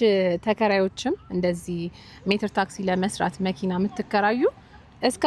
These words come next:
ከፈላችሁበት ድረስ መኪናው ጋራዥም አብራችሁ፣ እ፣ እኔ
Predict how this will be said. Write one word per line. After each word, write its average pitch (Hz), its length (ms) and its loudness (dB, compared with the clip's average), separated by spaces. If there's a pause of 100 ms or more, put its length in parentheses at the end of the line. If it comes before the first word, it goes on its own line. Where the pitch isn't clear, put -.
ከፈላችሁበት 285 800 2
ድረስ 247 300 2
መኪናው 294 420 2 (480)
ጋራዥም 208 520 4
አብራችሁ፣ 294 540 0 (440)
እ፣ 202 120 -2 (480)
እኔ 202 160 0